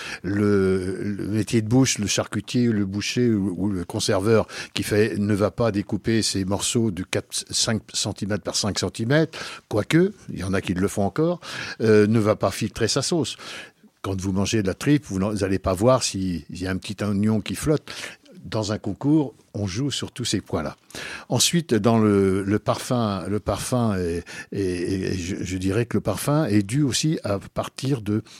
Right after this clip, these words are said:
d'un bouquet garni. Ce bouquet garni, non, il ne doit pas prendre le nez, il doit être agréable au nez. Il ne doit pas aussi avoir de, si vous voulez, de temps en temps,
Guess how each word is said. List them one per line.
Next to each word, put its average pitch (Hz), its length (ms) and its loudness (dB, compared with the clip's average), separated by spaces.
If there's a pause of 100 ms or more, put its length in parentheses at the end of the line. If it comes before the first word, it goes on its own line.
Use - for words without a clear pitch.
(100)
d'un 107 160 -2
bouquet 117 260 0
garni. 90 380 -2 (540)
Ce - 140 0
bouquet 117 280 2
garni, 120 340 4
non, 113 240 2 (280)
il 113 140 0
ne 107 40 2
doit 110 180 2
pas 147 120 4
prendre 127 280 2
le 127 120 4
nez, 131 100 2
il 95 140 0
doit 104 160 4
être - 100 0
agréable 113 600 2
au 92 80 2
nez. 95 200 0 (360)
Il 104 80 0
ne 107 60 2
doit 104 200 4
pas 135 180 4
aussi 127 380 2
avoir 113 320 2
de, 92 180 -2 (300)
si - 160 -8
vous 90 80 -6
voulez, 107 200 4
de 92 100 -2
temps 98 220 -2
en 98 100 -2
temps, 127 340 0